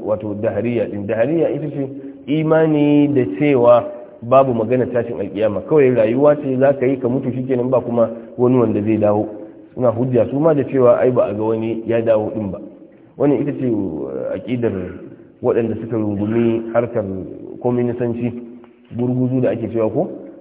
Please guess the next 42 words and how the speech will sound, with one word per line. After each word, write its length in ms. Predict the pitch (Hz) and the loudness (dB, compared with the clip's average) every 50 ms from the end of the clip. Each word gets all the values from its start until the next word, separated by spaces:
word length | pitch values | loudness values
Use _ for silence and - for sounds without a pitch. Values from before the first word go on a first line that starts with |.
| - - | -18 -10
Su 80 | - 127 | -6 -2
ma 120 | 127 135 131 | 2 2 2
ba 100 | 123 113 - | 2 0 -2
su 60 | - 107 | -4 -4
yarda 200 | 101 107 113 113 | -4 -4 -4 -4
da 100 | 117 110 | -2 -2
wani 180 | 110 110 110 | -2 -2 -2
maganar 340 | 110 107 104 113 110 107 101 95 - - - | -2 -2 -2 0 0 -2 -2 -4 -4 -6 -4
Allah, 400 | 107 123 123 120 113 107 - - | -2 -2 0 2 0 0 0 -2
akwai 160 | - - 120 113 | -4 -4 -2 -2
Allah 400 | - 110 131 123 120 113 107 - | 0 0 0 0 0 0 -2 -2
ko 160 | 113 110 110 | -4 -4 -2
ya 120 | 113 117 120 | 0 0 0
yi 60 | 123 | 0
halittar 400 | 113 107 104 113 117 117 110 104 101 - | -2 -2 -4 -4 -4 -4 -6 -6 -4 -2
sama 260 | 131 131 127 120 117 | 0 2 4 4 2
da 140 | - 98 95 - | 2 0 -4 -6
sauransu 540 | 117 120 123 127 127 131 131 127 127 113 101 | -4 -2 0 0 0 0 -2 -4 -6 -6 -6
da 80 | 101 | -6
ƙasa 300 | - - 107 123 131 123 | -4 -2 -2 -2 -2 -2
da 100 | 110 107 104 | -4 -4 -4
makamantan 460 | 117 120 - 127 107 104 101 110 131 139 | -6 -6 -6 -6 -8 -6 -6 -6 -6 -6
waɗannan, 280 | 110 110 127 135 143 127 - - - - - - - | -4 -4 -6 -6 -6 -8 -10 -12 -16 -16 -18 -14 -10
duk 140 | 123 131 135 | -8 -6 -4
ba 80 | 123 110 | -4 -4
su 140 | - - 104 | -4 -6 -8
yi 120 | - 98 | -6 -4
imani 300 | 113 113 113 113 104 95 | -2 -2 0 0 -2 -2
da 60 | 85 | -6
shi 160 | - - 85 85 | -8 -10 -10 -12
ba. 80 | 85 - - - - - - - - | -12 -12 -14 -18 -20 -20 -20 -18 -12
In 300 | 104 92 82 85 95 135 | -12 -12 -10 -6 -6 -4
ka 100 | 135 147 | -2 -2
karanta 320 | 135 156 147 139 127 117 123 | 2 4 4 4 4 2 2
dai 100 | 127 127 | 2 2
waɗancan 340 | 135 - 113 117 - 123 123 | 2 2 0 -2 -4 -4 -4
littattafai 320 | 110 - 107 101 117 117 117 | -4 -4 -6 -4 -4 -2 0
za 140 | 123 123 113 | 0 0 0
ka 80 | 113 107 | 0 -2
ga 220 | 107 110 107 107 - - - - - - - | 0 0 0 0 -2 -8 -12 -14 -14 -12 -8
maganganun 460 | 98 104 104 104 107 107 113 117 120 | -6 -4 -2 -2 -2 0 0 0 2
malamai 420 | 120 117 104 98 101 104 113 120 | 2 2 2 2 0 0 0 0